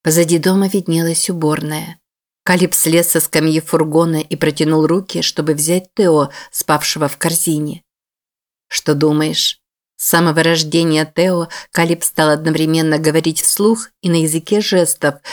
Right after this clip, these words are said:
когда мальчик был рядом с ними. Поскольку рядом особо никого не будет, ребенок вырастет, не делая различия между языками слов и жестов. «Ты сам это все сделал?» «Ну, мне помогали». «Покажи мне остальное».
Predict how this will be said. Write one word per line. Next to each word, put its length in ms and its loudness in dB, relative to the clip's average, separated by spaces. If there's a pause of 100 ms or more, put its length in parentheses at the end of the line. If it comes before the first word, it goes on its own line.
(120)
когда 300 0
мальчик 440 0
был 120 0
рядом 360 0
с 180 0
ними. 420 -4 (260)
Поскольку 460 -2
рядом 320 0
особо 340 0
никого 380 0
не 140 0
будет, 440 -2 (300)
ребенок 500 2
вырастет, 720 0
не 180 4
делая 320 2
различия 540 -2
между 300 0
языками 520 0
слов 540 0 (100)
и 80 0
жестов. 540 -2 (600)
«Ты 120 2
сам 380 0
это 200 0
все 280 0
сделал?» 640 -2 (480)
«Ну, 420 0
мне 240 0
помогали». 760 -2 (580)
«Покажи 420 -2
мне 220 0
остальное». 800 -2